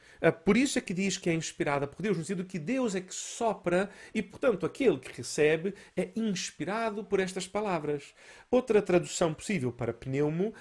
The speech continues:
é exatamente espírito, ou seja, também poderíamos dizer que é a palavra de Deus, toda a Escritura, ela vem do próprio Espírito de Deus. E, de facto, é isso que nós queremos, que o Espírito Santo de Deus,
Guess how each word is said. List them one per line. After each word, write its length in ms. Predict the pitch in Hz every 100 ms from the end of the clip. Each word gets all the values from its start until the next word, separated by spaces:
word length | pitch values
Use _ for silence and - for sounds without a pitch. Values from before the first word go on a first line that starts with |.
| -
é 80 | 180
exatamente 440 | 180 190 196 190 -
espírito, 600 | - 262 208 190 190 180 - -
ou 100 | 202
seja, 400 | 220 139 120 - -
também 200 | 190 220
poderíamos 440 | 196 196 214 190
dizer 420 | 156 135 123 135 135 - -
que 220 | - 214
é 280 | 190 180 - _ _ -
a 80 | 170
palavra 540 | 180 214 269 226 196
de 100 | 139
Deus, 340 | 120 131 139
toda 220 | - 262 247
a 40 |
Escritura, 580 | - 175 160 156 151 160 - -
ela 200 | 180 175
vem 500 | 151 208 226 208 175
do 120 | 175
próprio 500 | - 233 233 214 175
Espírito 800 | - - - 302 247 190 185 151
de 120 | 151
Deus. 460 | 180 247 139 98 -
E, 80 | 214
de 80 |
facto, 400 | - 311 - _ _
é 80 | 127
isso 140 | 120
que 80 | -
nós 180 | 143 143
queremos, 440 | - 202 185 175 - - -
que 80 | 156
o 40 |
Espírito 500 | - - - 208 185
Santo 560 | - - 226 185 160 120
de 160 | 104
Deus, 520 | 104 120 120 131 175